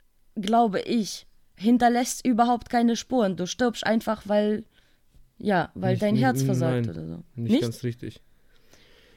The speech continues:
Speaker 2: Also ich bin jetzt kein Experte.
Speaker 1: Weil das war eine der Theorien.
Speaker 2: Äh, ich sag mal noch so, wenn ich jetzt,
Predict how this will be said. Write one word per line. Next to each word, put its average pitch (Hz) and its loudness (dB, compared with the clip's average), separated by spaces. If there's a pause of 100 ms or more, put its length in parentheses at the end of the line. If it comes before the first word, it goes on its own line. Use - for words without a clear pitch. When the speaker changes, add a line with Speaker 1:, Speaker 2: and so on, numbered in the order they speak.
(140)
Speaker 2:
Also 143 2
ich 139 0
bin 180 10
jetzt 160 2
kein 151 6
Experte. 170 8
Speaker 1:
Weil 240 8
das 302 4
war 285 6
eine 254 6
der 233 4
Theorien. 220 2
Speaker 2:
Äh, 131 8
ich 127 0
sag 165 4
mal 147 4
noch 143 6
so, 175 8
wenn 127 6
ich 131 4
jetzt, 131 2